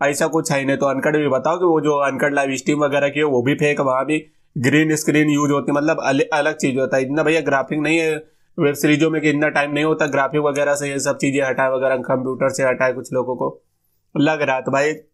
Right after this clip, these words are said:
ज्ञान देना वो अलग चीज़ है, क्योंकि वेब सीरीज बोल्ड इंडस्ट्रीज में जाहिर सी बात है बोल्ड इंडस्ट्रीज करने के बाद ज्ञान जरूर एक्टर्स देंगे कि ऐसा नहीं होता वगैरह वगैरह। आप इन चीज़ों को डीपली सर्च करेंगे तो आपको सब कुछ पता चल जाएगा। ऐसे बोले तो अनकट जो वेब सीरीज करते हैं वो भी बोलेंगे कि ऐसा कुछ रियल नहीं होता, सब कुछ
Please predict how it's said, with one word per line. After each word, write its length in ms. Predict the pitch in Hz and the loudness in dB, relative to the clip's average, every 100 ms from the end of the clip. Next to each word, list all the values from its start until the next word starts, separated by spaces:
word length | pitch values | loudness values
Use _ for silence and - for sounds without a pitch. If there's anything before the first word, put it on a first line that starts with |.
| _ _ _ _ - | _ _ _ _ -8
ज्ञान 340 | 127 135 151 165 | -2 0 0 0
देना 200 | 160 165 | 2 2
वो 160 | 160 | 2
अलग 180 | 151 156 | 0 -2
चीज़ 200 | - 139 | -2 -2
है, 60 | 131 | 0
क्योंकि 240 | 156 147 | 0 0
वेब 140 | 147 | 0
सीरीज 280 | 143 143 147 | 0 0 0
बोल्ड 300 | 165 143 156 | 0 2 0
इंडस्ट्रीज 440 | 156 143 147 - 156 | 0 -2 -2 0 0
में 100 | 143 | 2
जाहिर 220 | 131 139 | 2 0
सी 120 | 135 | 0
बात 220 | 147 147 | 0 0
है 280 | 151 151 _ _ - | -2 -4 _ _ -4
बोल्ड 220 | 135 147 | 0 2
इंडस्ट्रीज 500 | 156 147 147 156 160 | 0 0 0 0 0
करने 240 | 160 139 147 | 0 0 0
के 40 | |
बाद 220 | 147 156 156 151 135 127 | 0 2 2 2 0 0
ज्ञान 240 | 135 139 | 0 2
जरूर 380 | 139 135 131 131 | 0 0 0 0
एक्टर्स 360 | 127 127 135 123 | 0 0 -2 -4
देंगे 260 | 127 131 | -4 -4
कि 60 | 131 | 0
ऐसा 280 | 127 120 131 | 0 0 -4
नहीं 100 | 127 | -2
होता 140 | 127 | -2
वगैरह 300 | 123 120 123 | -2 0 0
वगैरह। 300 | 123 123 135 | 0 0 0
आप 220 | 139 131 _ _ _ | 0 -4 _ _ _
इन 120 | 151 | 2
चीज़ों 240 | 160 170 180 | 4 2 2
को 60 | |
डीपली 360 | 170 151 151 160 | 2 2 2 2
सर्च 260 | 160 143 143 | 2 -2 0
करेंगे 280 | 160 165 | -2 0
तो 120 | 165 147 | 0 0
आपको 260 | 131 147 | 0 -2
सब 180 | 143 127 | -2 -2
कुछ 140 | 139 123 | -2 -2
पता 180 | 131 131 | -2 0
चल 200 | 131 123 | -2 -2
जाएगा। 220 | 127 127 | 0 0
ऐसे 180 | 127 147 | 0 0
बोले 260 | 135 135 | 0 0
तो 100 | 139 | 0
अनकट 600 | 135 127 135 131 131 135 131 | 0 0 -2 0 0 -2 -4
जो 100 | 131 | -4
वेब 100 | 131 | -4
सीरीज 340 | 131 131 127 131 | -4 -4 -2 -2
करते 200 | 127 135 | -2 0
हैं 80 | |
वो 100 | 127 | 0
भी 80 | 123 | 0
बोलेंगे 420 | 120 127 127 131 | -2 -4 -4 -8
कि 140 | 120 127 | -6 -2
ऐसा 240 | 123 - | -2 -4
कुछ 220 | 123 123 | -8 -6
रियल 260 | 120 123 127 | -4 -2 -4
नहीं 140 | 131 | -6
होता, 200 | 135 135 | -8 -6
सब 200 | 139 127 - | -6 -6 -6
कुछ 140 | 135 | -8